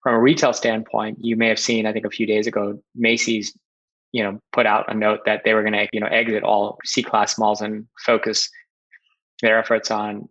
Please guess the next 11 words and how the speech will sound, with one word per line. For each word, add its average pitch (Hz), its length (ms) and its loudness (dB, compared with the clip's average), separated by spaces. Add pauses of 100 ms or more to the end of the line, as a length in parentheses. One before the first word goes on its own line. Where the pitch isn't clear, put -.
(120)
A 117 180 4
and 104 160 -4
B 110 140 0
quality 104 380 0
malls, 104 340 0
which 104 160 -4
are 107 40 -4
typically 117 460 0
in 104 260 -4 (400)
larger 110 300 2
cities. - 420 -2